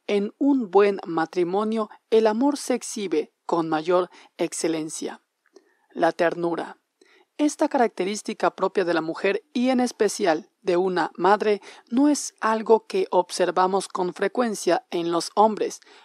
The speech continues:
pero es ostentada por el sexo femenino. Dios hizo a la mujer a su imagen y semejanza. Entonces, deberíamos ser capaces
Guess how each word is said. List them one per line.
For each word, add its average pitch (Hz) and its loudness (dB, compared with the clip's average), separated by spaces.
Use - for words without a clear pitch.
pero 165 2
es 185 0
ostentada 170 2
por - 4
el 214 6
sexo 180 -2
femenino. 190 -2
Dios 269 2
hizo 240 0
a 180 2
la 175 2
mujer 180 -2
a 165 -2
su - -4
imagen 165 -2
y 160 -6
semejanza. 196 -4
Entonces, 170 0
deberíamos 180 2
ser 180 -4
capaces 202 0